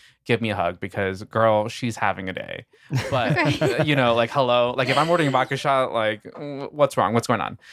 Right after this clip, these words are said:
Speaker 2: Yeah.
Speaker 1: Um, but what are, w-, specifically right now, you order a martini at a bar,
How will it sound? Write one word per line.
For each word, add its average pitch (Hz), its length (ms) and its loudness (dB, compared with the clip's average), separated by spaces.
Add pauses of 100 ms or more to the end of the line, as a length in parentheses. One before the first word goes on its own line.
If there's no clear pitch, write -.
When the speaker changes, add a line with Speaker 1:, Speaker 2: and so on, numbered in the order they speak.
(100)
Speaker 2:
Yeah. 131 360 2
Speaker 1:
Um, 110 220 -6
but 143 180 2
what 147 180 2
are, 165 220 2
w-, 139 240 -4 (120)
specifically 160 1040 -6 (220)
right 120 280 0
now, 92 360 -4
you 113 220 -6
order 120 640 0 (320)
a 117 80 0
martini 113 440 -2
at 143 80 2
a 151 40 2
bar, 92 460 0